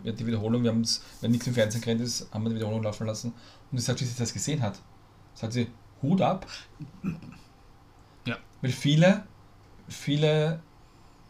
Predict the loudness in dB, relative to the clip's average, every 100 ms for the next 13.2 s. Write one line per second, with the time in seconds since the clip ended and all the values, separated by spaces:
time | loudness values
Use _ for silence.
0 | -16 0 2 4 2 0 0 -2 -4 -4
1 | -2 0 0 0 2 2 0 -4 -4 -4
2 | -4 0 0 0 -2 -2 0 0 -4 -16
3 | -20 -14 -4 -4 -2 0 0 0 -2 0
4 | 0 -2 -6 -2 0 2 0 0 0 8
5 | 12 12 12 10 -8 -20 -20 -20 -20 -16
6 | -2 2 4 4 0 -2 0 0 4 8
7 | 8 6 -4 0 0 0 0 0 -2 -2
8 | -2 -4 -8 -16 -20 -20 -20 -20 -20 -20
9 | -20 -20 -12 -4 0 2 2 2 2 4
10 | 2 0 -2 -2 -2 -2 2 2 2 -2
11 | -6 -10 -20 -10 -2 2 2 2 2 0
12 | 0 -2 -2 -2 0 2 2 0 0 0
13 | 0